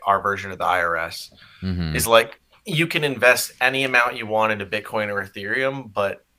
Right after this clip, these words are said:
Speaker 1: you can only invest thirty thousand dollars into any other coin.
Speaker 2: Mm-hmm.
Speaker 1: Um,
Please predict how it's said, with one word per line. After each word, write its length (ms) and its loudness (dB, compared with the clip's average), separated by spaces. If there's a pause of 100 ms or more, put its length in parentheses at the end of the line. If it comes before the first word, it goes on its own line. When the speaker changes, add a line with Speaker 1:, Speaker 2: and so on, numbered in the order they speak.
(200)
Speaker 1:
you 100 -12
can 160 -10
only 280 -2
invest 420 -4
thirty 280 -6
thousand 400 -4
dollars 540 -6
into 300 -14
any 200 -8
other 220 -6
coin. 400 -16 (240)
Speaker 2:
Mm-hmm. 440 -4
Speaker 1:
Um, 400 -6